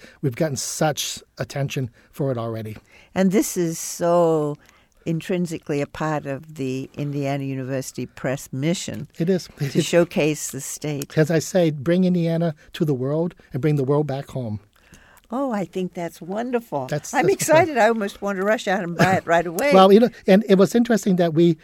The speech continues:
Speaker 1: we, we actually experimented with a new way of publishing books in order to be able to get this book out in time for the holidays. Normally, a book is gonna have to go through a formal,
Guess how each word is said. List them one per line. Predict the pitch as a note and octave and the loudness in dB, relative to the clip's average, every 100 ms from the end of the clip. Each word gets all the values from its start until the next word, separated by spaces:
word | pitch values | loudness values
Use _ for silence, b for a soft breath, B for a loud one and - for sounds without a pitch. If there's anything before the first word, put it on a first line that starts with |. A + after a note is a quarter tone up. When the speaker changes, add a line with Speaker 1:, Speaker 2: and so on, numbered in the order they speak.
| B B B B _ - | B B B B _ -6
Speaker 1:
we, | D3 E3 E3+ - - _ - B B D#4 | 2 4 4 0 -10 _ -20 B B -4
we | E3+ D#3 C3 - | 2 2 0 -4
actually | E3 - G3 | -4 0 -2
experimented | - - E3+ E3+ D3+ D3 C#3 | -2 0 2 2 0 -2 -2
with | C#3 | -2
a | |
new | C#3 D3 | 0 -2
way | C#3 C3+ | -2 -4
of | A#2+ | -4
publishing | C#3 C#3 - C3 B B | -6 -4 -4 -8 B B
books | - D#3+ - | -2 -2 -2
in | C3+ | -4
order | C#3 C#3 | -2 -2
to | - | -2
be | B2 | -2
able | C#3 | -2
to | B2+ | -2
get | A#2+ F3+ | -2 -2
this | F#3 | -4
book | - C3+ | -4 -6
out | C3+ C3 B B | -6 -8 B B
in | D3+ B2 | -6 -4
time | D3 B2 | -4 -4
for | C3+ | -6
the | |
holidays. | - F3+ D#3 B2+ - | -2 0 0 -2 -2
Normally, | D3+ F3+ F#3+ G3 B B B - | 0 2 4 2 B B B -10
a | B2+ | -2
book | F3 F3+ | 0 0
is | D3 | -2
gonna | F3 | -2
have | D#3 | -4
to | D3+ | -2
go | D#3 | -2
through | D3+ | -2
a | A#2+ | -4
formal, | - D3+ D#3 D#3 | -4 -2 0 -2